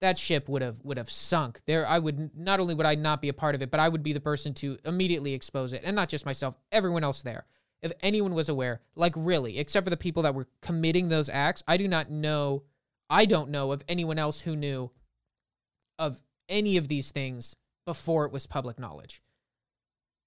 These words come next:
And that's scary. And not just because,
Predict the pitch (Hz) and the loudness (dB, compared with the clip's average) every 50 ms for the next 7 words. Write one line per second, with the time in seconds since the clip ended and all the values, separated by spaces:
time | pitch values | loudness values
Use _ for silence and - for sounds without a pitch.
0 | _ _ - 156 160 165 160 147 - - - - - 156 147 135 107 67 - - | _ _ -8 -4 -2 -2 -2 -2 -2 -4 -6 -4 -2 -2 -2 -2 -4 -6 -12 -16
1 | _ _ _ _ _ _ _ _ _ _ _ _ _ _ _ _ _ _ _ _ | _ _ _ _ _ _ _ _ _ _ _ _ _ _ _ _ _ _ _ _
2 | _ _ _ - 170 175 185 185 185 - 185 170 - - 156 175 160 143 147 | _ _ _ -4 -2 0 2 2 2 0 -2 -2 -2 -4 -2 -2 -2 -2 -4